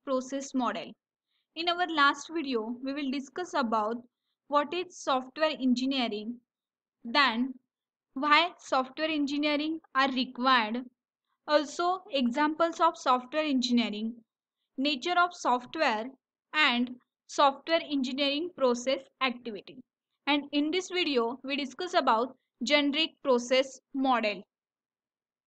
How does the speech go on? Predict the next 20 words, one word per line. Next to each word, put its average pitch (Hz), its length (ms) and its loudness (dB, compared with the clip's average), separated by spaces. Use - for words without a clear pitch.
Now, 302 320 2
generic 320 500 0
process 277 460 -2
model. 247 360 -6
What 320 240 2
is 392 160 0
nothing 381 340 -4
but 339 200 0
the 349 80 -2
process? 262 640 -4
First 294 260 4
one 349 220 4
is, 233 260 -4
process 320 460 -2
is 349 200 -4
nothing 302 440 -2
but 247 200 2
the 226 140 -2
collection 262 520 0
of 320 140 0